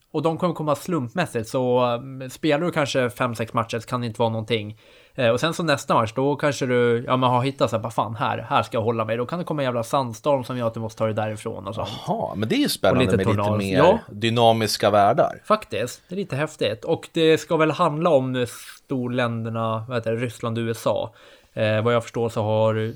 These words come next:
Speaker 1: typ hela världen delats upp och det är liksom, det är bara att välja sida, Ryssland eller U S A. Det spelar ingen roll om du är, eh, Mongoliet eller om du är Tanzania
Speaker 2: Mm.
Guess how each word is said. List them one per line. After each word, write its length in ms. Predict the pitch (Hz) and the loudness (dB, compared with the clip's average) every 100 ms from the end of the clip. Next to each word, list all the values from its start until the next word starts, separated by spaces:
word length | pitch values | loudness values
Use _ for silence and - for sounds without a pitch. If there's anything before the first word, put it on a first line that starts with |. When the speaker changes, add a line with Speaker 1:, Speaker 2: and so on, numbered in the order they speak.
| - | -8
Speaker 1:
typ 160 | 110 | -6
hela 200 | 113 117 | -2 0
världen 340 | 117 120 113 104 | 2 2 2 0
delats 340 | 113 117 - | 0 0 -2
upp 220 | 113 - | -4 -2
och 100 | 117 | -2
det 80 | 117 | 0
är 40 | |
liksom, 440 | 117 104 110 104 107 - | -2 -2 -2 -2 -6 -12
det 180 | 135 127 | -2 2
är 40 | |
bara 120 | 120 117 | 4 4
att 40 | |
välja 200 | 113 107 | 4 0
sida, 420 | 107 110 117 104 113 | -2 -4 -2 -4 -4
Ryssland 420 | 120 - 117 110 | -4 -4 -6 -4
eller 160 | 110 110 | -2 0
U 80 | 113 | -2
S 80 | 113 | 0
A. 200 | 104 117 | -2 -4
Det 100 | 120 | -8
spelar 180 | 113 123 | -4 -2
ingen 160 | 117 123 | 0 2
roll 180 | 117 110 | 2 2
om 140 | 107 | -2
du 140 | 107 | -4
är, 220 | 107 104 107 _ - _ _ _ | -2 -4 -6 _ -20 _ _ _
eh, 440 | 113 107 107 107 | -6 -4 -4 -4
Mongoliet 1080 | 107 110 107 110 104 104 107 107 - - - - | -4 -4 -2 -2 -2 -4 -4 -6 -10 -20 -18 -8
eller 560 | 113 107 104 104 104 107 | -4 -2 -2 -2 -4 -8
om 160 | 120 110 | -6 -4
du 140 | 110 107 | -2 -2
är 200 | 107 107 | -4 -6
Tanzania 840 | - 113 110 113 107 101 101 110 110 _ | -2 -2 -2 -6 -4 -6 -6 -6 -12 _
Speaker 2:
Mm. 240 | 107 104 | -8 -6